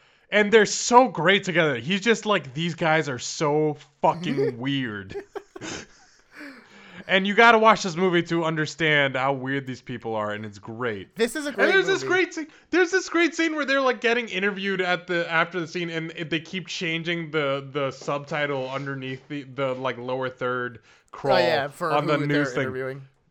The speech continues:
Speaker 1: Yeah, and it's, and it's so fucking good. Oh, it's so funny.
Speaker 2: I honestly,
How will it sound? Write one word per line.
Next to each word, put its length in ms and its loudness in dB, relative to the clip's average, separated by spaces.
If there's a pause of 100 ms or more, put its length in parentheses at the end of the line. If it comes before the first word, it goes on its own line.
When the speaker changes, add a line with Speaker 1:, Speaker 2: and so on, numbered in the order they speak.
(200)
Speaker 1:
Yeah, 480 2
and 100 -4
it's, 240 -4
and 160 0
it's 160 -6
so 360 -12
fucking 520 -14
good. 400 -8 (100)
Oh, 340 -8
it's 140 -16
so 200 -12
funny. 480 -8 (480)
Speaker 2:
I 200 4
honestly, 480 -2